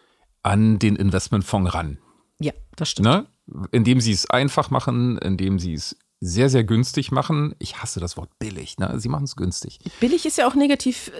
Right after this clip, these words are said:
Speaker 2: äh, konnotiert.
Speaker 1: Billig ist konnotiert, ne? Genau.
Speaker 2: <laughs> Oh, hab ich das gerade gesagt?
Speaker 1: <laughs> Ja, hast du gerade gesagt.
Speaker 2: Negativ besetzt, so.
Speaker 1: Du kannst, du kannst voll mit die Fremdwörter, so.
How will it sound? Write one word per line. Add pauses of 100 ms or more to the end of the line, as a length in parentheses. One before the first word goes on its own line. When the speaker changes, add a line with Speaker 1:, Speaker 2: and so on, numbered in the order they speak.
Speaker 2:
äh,
konnotiert.
Speaker 1:
Billig
ist (160)
konnotiert,
ne? (380)
Genau.
Speaker 2:
<laughs>
Oh,
hab
ich
das
gerade
gesagt? (220)
Speaker 1:
<laughs>
Ja,
hast
du
gerade
gesagt.
Speaker 2:
Negativ
besetzt,
so. (320)
Speaker 1:
Du
kannst, (180)
du
kannst
voll
mit
die
Fremdwörter,
so.